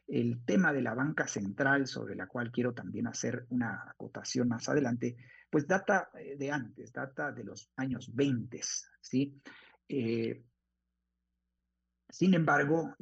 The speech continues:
justamente el Banco de Guatemala, como hoy lo conocemos, se funda precisamente durante el periodo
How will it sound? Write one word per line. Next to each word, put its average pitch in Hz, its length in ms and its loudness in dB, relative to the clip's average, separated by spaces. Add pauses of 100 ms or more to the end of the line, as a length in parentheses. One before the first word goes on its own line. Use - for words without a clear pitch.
justamente 139 680 2
el 123 140 2
Banco 123 360 0
de 117 60 -2
Guatemala, 110 560 0
como 95 260 -10
hoy 107 80 -8
lo 113 120 -6
conocemos, 139 580 -6
se 110 140 -8
funda 220 400 0
precisamente 127 760 -4
durante 127 600 -6 (320)
el 139 200 2
periodo 127 540 0